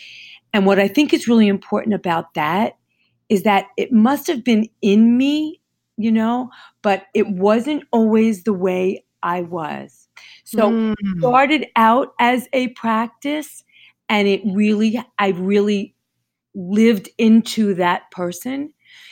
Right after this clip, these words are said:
Speaker 1: you know, because there are parts of me, believe it or not, that are somewhat shy. And I know that seems very hard to imagine. <laughs>
Speaker 2: Very,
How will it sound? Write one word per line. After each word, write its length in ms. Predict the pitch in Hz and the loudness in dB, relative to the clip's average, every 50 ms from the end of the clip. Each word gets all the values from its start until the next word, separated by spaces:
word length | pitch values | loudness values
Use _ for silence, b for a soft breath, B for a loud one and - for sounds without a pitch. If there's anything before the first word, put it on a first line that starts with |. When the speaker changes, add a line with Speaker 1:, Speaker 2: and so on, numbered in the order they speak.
| B B | B B
Speaker 1:
you 80 | 233 | 2
know, 360 | 214 208 208 202 208 220 233 B B B B B - | 2 2 2 2 0 -2 -2 B B B B B -4
because 360 | 233 233 233 - 233 233 - | -4 -4 -4 -2 -2 -2 0
there 140 | 233 240 - | 0 0 0
are 120 | 233 254 | 0 -2
parts 320 | 254 - 254 277 302 294 - | -2 0 0 0 0 0 -2
of 100 | 277 220 | -2 2
me, 160 | 233 226 220 | 2 2 2
believe 340 | 175 202 196 190 202 202 185 | 2 0 -2 0 0 0 0
it 60 | 190 | 0
or 80 | 190 185 | -2 0
not, 260 | 185 180 175 - - - | 0 -2 -2 -4 -6 -6
that 180 | 202 190 185 180 | -2 -2 0 0
are 80 | 185 185 | 0 -4
somewhat 420 | - - 190 175 175 170 - - | -4 -4 -6 -4 -4 -6 -8 -8
shy. 600 | - - - 180 160 165 180 196 226 240 247 - _ _ _ _ _ _ _ _ _ - | -10 -6 -4 -2 -2 0 0 0 0 -2 -4 -6 _ _ _ _ _ _ _ _ _ -6
And 320 | 202 190 185 180 185 - - - | -4 -4 -4 -4 -6 -8 -8 -6
I 60 | 185 | -4
know 200 | 185 180 180 175 | -2 0 0 0
that 260 | 175 151 151 214 - | -2 -4 -6 -8 -10
seems 280 | - - 175 160 - - | -10 -10 -10 -8 -8 -6
very 240 | 175 170 165 170 | -4 -4 -2 -4
hard 260 | 160 156 160 160 160 - | -4 -4 -6 -6 -6 -8
to 200 | - 170 170 - | -10 -10 -10 -8
imagine. 640 | 185 165 156 143 143 160 160 - 220 247 262 262 - 220 | -6 -6 -6 -4 -6 -6 -4 -2 -2 0 0 0 -2 -2
<laughs> 40 | 233 | 0
Speaker 2:
Very, 320 | 233 220 214 214 214 220 | 2 4 4 4 2 2